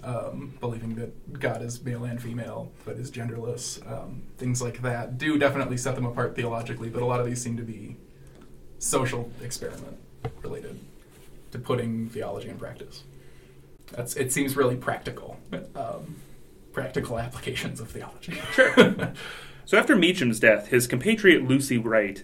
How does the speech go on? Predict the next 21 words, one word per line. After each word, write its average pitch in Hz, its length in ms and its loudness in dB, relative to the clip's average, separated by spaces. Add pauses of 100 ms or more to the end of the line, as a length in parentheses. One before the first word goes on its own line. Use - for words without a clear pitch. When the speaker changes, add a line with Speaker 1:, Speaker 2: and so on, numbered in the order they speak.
Speaker 2:
uh, 110 140 4
became 113 260 2
the 110 60 2
sole 139 580 6
leader 113 320 4
of 107 200 -2
the 110 80 -4
church, - 540 -6
just 123 240 2
as 127 60 -6
the 117 80 -2
period 113 420 4
known 110 300 0
as 104 120 -4
the - 60 -14
Second 147 520 0
Great 117 280 2
Awakening 107 560 2
was 104 140 -8
taking - 320 -6
shape. - 400 2